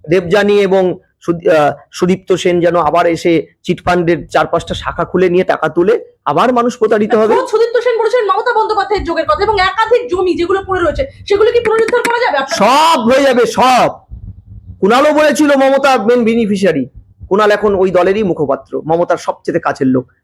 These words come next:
Speaker 1: ওগুলো গল্প করবেন না, সাধারণ মানুষকে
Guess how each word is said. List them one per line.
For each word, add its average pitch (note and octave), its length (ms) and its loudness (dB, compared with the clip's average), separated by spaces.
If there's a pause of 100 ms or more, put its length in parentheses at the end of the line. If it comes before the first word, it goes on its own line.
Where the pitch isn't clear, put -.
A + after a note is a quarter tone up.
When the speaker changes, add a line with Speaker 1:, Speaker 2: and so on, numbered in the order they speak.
Speaker 1:
ওগুলো A3+ 220 4
গল্প G3+ 280 2
করবেন F3 280 2
না, A#3+ 200 2 (320)
সাধারণ A3 360 0
মানুষকে B3 720 0